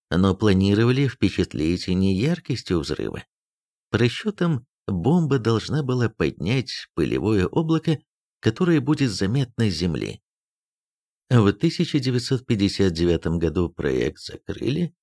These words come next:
Главная причина: в тысяча девятьсот пятьдесят девятом году начал действовать мораторий на ядерные испытания.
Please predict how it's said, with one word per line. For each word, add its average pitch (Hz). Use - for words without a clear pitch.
Главная 120
причина: 143
в 107
тысяча 123
девятьсот 104
пятьдесят 87
девятом -
году 147
начал 143
действовать 127
мораторий 113
на 101
ядерные 87
испытания. 80